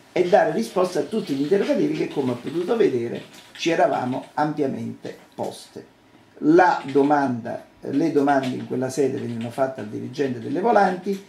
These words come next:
su un piano quindi dirigenziale organizzativo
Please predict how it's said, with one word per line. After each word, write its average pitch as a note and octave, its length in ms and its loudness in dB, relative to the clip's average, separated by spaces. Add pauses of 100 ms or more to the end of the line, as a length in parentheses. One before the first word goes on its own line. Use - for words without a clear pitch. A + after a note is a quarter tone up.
(200)
su - 280 -2
un A#3 260 2
piano G3+ 540 6
quindi F3+ 420 0
dirigenziale D#3+ 1120 4 (320)
organizzativo D#3 1120 2